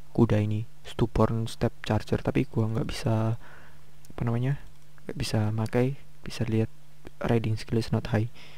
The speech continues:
butuh lima, sementara riding skill gua cuma dua.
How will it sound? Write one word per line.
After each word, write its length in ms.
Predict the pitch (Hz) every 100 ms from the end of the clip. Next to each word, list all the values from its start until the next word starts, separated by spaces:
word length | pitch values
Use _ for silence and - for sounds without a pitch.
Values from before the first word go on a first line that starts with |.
| - -
butuh 480 | - - - 113 110
lima, 480 | 113 107 104 104 110
sementara 560 | 120 113 120 113 113
riding 400 | 110 113 120 107
skill 320 | - - 110 107
gua 320 | 113 107 104
cuma 240 | 113 107 - - - - - - - - - - - - - - - -
dua. 400 | 110 104 107 127